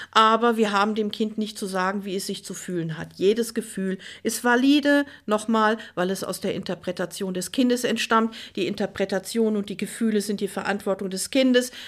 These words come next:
und unsere Verantwortung kann es nicht sein, das zu steuern oder darauf Einfluss zu nehmen.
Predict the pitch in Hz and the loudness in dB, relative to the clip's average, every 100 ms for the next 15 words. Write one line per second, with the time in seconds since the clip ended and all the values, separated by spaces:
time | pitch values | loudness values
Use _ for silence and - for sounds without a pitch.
0 | - 202 - 208 214 208 202 202 196 202 | -12 -10 -4 -2 0 -2 -2 -4 -2 -2
1 | 190 190 185 - 196 202 202 202 190 180 | -4 -4 -8 -2 0 0 -2 -6 -4 -4
2 | 170 180 175 - 185 - 202 196 196 185 | -2 -4 -6 -8 -8 0 2 2 0 -2
3 | 190 185 175 175 - 185 185 185 - - | -4 -4 -6 -8 -6 -6 -6 -12 -14 -10
4 | 175 170 - | -10 -8 -12